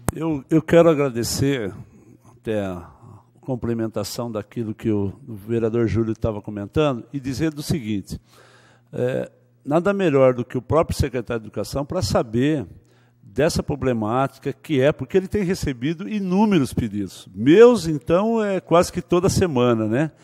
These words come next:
Que venha uma demanda e falar, "Eu não sei o que tá acontecendo, como é que tá? Tá na lista de espera?" "Ah, tá na lista de espera." E vai continuar esperando. É, a sua preocupação, nobre vereador, com relação à questão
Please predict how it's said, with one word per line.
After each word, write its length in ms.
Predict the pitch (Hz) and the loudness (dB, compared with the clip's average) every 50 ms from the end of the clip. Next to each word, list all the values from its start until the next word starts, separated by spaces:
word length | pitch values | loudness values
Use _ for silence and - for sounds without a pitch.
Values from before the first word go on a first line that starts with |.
| - - - - _ _ | -20 -20 -20 -20 _ _
Que 80 | _ 127 | _ -14
venha 400 | 101 87 95 120 123 131 127 120 | -12 -6 -2 0 0 0 0 -2
uma 160 | 117 120 117 | -2 -4 -2
demanda 460 | 110 139 143 131 127 139 151 160 170 | 0 0 0 2 2 0 0 0 -2
e 40 | - | -4
falar, 380 | - - 190 175 147 120 117 110 - _ - | -4 -2 0 2 2 2 0 -2 -8 _ -8
"Eu 100 | 127 131 | -6 -6
não 80 | 139 139 | -6 -6
sei 220 | - - - 147 | -4 -2 -2 -2
o 40 | 139 | -2
que 100 | - - | 0 0
tá 80 | 143 | 0
acontecendo, 640 | 127 - 131 117 - - - - 123 135 143 139 123 | 0 0 -2 -8 -8 -10 -6 -4 -2 -2 -2 -4 -4
como 160 | - 143 147 | -4 0 0
é 60 | 175 165 | 0 0
que 100 | - - | -2 -6
tá? 360 | - - 143 147 156 151 143 | -4 0 0 2 2 0 0
Tá 120 | - 147 | -2 -4
na 100 | 139 143 | -4 -4
lista 260 | 143 143 - - 151 | -4 -4 -4 -4 -6
de 80 | 123 107 | -8 -8
espera?" 260 | 101 - - 180 214 | -10 -8 -6 -6 -6
"Ah, 40 | 226 | -8
tá 240 | - _ 180 196 196 | -8 _ -10 -8 -6
na 100 | 190 175 | -6 -6
lista 240 | 160 170 - - 147 | -8 -8 -10 -10 -12
de 60 | 127 | -12
espera." 340 | - - - 151 151 147 - - - - _ _ | -14 -8 -4 -2 -2 -2 -4 -8 -20 -20 _ _
E 60 | 277 | -10
vai 220 | 240 147 120 123 127 | -6 -2 -2 -4 -2
continuar 380 | - 170 - - 185 190 190 | -2 -4 -4 -2 -2 -2 -2
esperando. 520 | 190 - - 311 330 269 165 131 113 113 - _ - - - - - - - - - - - - - - _ _ | -2 -2 -2 -2 -2 0 0 0 -2 -4 -6 _ -20 -20 -20 -20 -20 -20 -20 -20 -20 -20 -20 -20 -20 -20 _ _
É, 400 | - 170 185 185 190 185 170 170 - - - _ _ _ _ | 6 8 10 10 10 10 8 6 0 -10 -20 _ _ _ _
a 100 | 185 190 | 4 4
sua 200 | - - 254 240 | 6 6 4 4
preocupação, 680 | - 208 196 180 - - 143 131 - - 175 175 190 180 | 6 6 6 6 6 4 4 4 4 4 4 4 4 4
nobre 260 | 156 143 135 123 110 | 2 0 0 -2 -2
vereador, 680 | 104 117 120 120 117 113 113 117 113 110 107 104 - - | -2 0 2 4 4 4 4 4 4 4 2 0 -6 -10
com 140 | - - 123 | -4 0 2
relação 800 | 120 131 120 120 113 107 - - 135 127 127 127 120 117 113 - - | 2 4 4 4 2 2 2 4 6 6 6 6 4 2 0 -2 -6
à 120 | 113 113 | -8 -8
questão 640 | - - 123 113 110 - - 127 123 123 123 120 117 | -6 -2 -2 -2 -2 0 0 0 2 2 0 -2 -4